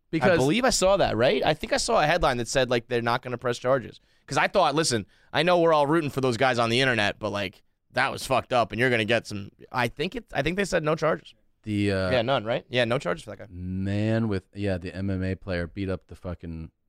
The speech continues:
Speaker 1: football player. Yeah, but the more I learned about it, it kinda, it does, you,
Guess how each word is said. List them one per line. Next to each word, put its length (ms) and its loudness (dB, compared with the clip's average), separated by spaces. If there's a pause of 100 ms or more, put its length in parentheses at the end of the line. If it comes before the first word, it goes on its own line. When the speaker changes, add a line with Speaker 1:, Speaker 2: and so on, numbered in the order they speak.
(260)
Speaker 1:
football 320 -8
player. 280 -8 (400)
Yeah, 180 2
but 220 0
the 80 2
more 220 2
I 80 4
learned 300 2
about 300 2
it, 140 -2 (240)
it 120 -10
kinda, 420 2
it 220 -6
does, 640 0 (560)
you, 120 -4